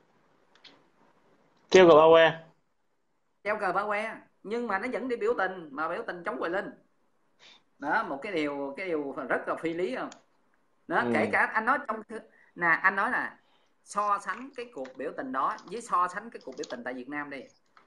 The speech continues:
Speaker 2: Trong cái khuôn viên của người ta đậu xe nó còn không cho nữa mà.
Speaker 1: Ừ.
Speaker 2: Nó còn phải leo lên trên cái lề nó đứng thôi, chứ nó còn không đứng được trong cái diện tích đất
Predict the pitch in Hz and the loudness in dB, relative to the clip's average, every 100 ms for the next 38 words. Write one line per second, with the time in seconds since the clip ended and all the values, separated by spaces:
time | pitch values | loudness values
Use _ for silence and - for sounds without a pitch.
0 | - 233 240 269 254 247 226 240 233 214 | 0 0 0 -8 -4 -4 -4 -6 -6 -6
1 | 254 170 180 196 139 180 196 226 220 247 | -6 -4 0 0 0 -4 -2 -2 -2 -2
2 | 277 269 214 208 202 202 233 165 131 123 | -4 -6 -8 -2 -2 -2 -6 -6 -4 -2
3 | 120 120 - - - - _ _ - - | -4 -6 -12 -20 -20 -20 _ _ -20 -20
4 | - - - 277 233 160 196 226 220 208 | -20 -18 -4 -4 -4 -6 -6 -4 -4 -4
5 | 208 202 190 - 151 147 139 165 196 226 | -4 -6 -6 -4 -2 -2 -2 -6 -6 -8
6 | 196 185 226 233 180 165 - 208 196 190 | -10 -10 -12 -8 -6 -6 2 2 2 -6
7 | 220 403 240 151 196 170 185 202 135 - | -6 -4 -4 -4 -2 -4 -6 -12 -12 -12
8 | 220 185 | -12 -10